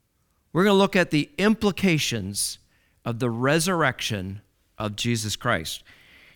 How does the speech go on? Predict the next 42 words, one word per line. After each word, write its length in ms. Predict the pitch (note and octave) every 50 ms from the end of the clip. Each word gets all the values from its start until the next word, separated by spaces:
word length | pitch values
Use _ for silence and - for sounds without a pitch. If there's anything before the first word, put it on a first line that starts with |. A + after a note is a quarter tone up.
| _ _ _
And 440 | - C#3+ D3 D3 D3 D3 C#3 C3+ D#3 - - _ _ _ _ _ _ _ _ _ _ _ _ _
I 260 | C#3 C#3 D3+ D#3+ D#3+
will 200 | D3+ D#3+ F#3+ G#3+
tell 240 | G#3 - A3 G3 F#3
you 100 | F#3 F3
that 180 | D#3+ D#3 D#3+ D3+
I'm 160 | D3 D3 D3
gonna 200 | C#3 E3 D#3+ E3+
be 100 | D#3 E3
referring 500 | D#3+ D#3 D#3+ D3+ - - E3 D#3+ D3+ C#3+
to 120 | B2+ - C3+
a 20 |
lot 200 | B2+ B2+ C3+ C3
of 80 | C3 -
scriptures 480 | - - C#3+ B2+ - - B2 A2 -
today. 360 | - - A2 G2 F2 D#2 D2 - _ _ _ _ _ _ _ _ _ - _
So 340 | - - C3+ B2 A#2+ A#2+ - _ - - - _ _ _ _ _ _ _ _ _ _
I 80 | - D3+
don't 140 | G3+ A#3 A3+
really 160 | A3 A3 G#3
want 160 | G3+ G3 F#3+
to 80 | F3 D3+
apologize 800 | C3 - - - E3+ E3 F3+ G3+ G3+ F#3+ G#3 G3 G#3 G#3+ F#3+ -
for 120 | - G3+
that, 380 | F#3 G3 G3+ A#3 B3+ - - _ _ _ _ _ _ _ _ _ _ _ _ _ -
but 480 | B2+ - D#3 D3 D3 D3 - - - _ -
I 140 | D3 D3
do 160 | D3 C3+ F#3 G3+
want 160 | G3+ F#3+ F#3
to 40 | F3+
say 260 | - - F#3 F3+ F3
that 200 | D#3 D#3 C3 -
they're 140 | D3+ D3 D3
not 260 | D#3+ E3 F3+ F#3 F#3
all 160 | F3 F3 F3
gonna 220 | D#3+ F3 E3+ E3
be 160 | D3 D3+ D3+ D3+
up 160 | D3+ D3+ -
here. 400 | - E3 E3+ F#3+ A3+ C4 B3 - - _ _ _ _ _
So 280 | - - - D3 D3 -
I'm 220 | C3+ C#3+ D3+ D#3
hoping 800 | D#3+ C3+ C3+ E3 G3+ A3+ A#3+ - - E3 C3+ A#2 A#2 B2+ C#3+ E3+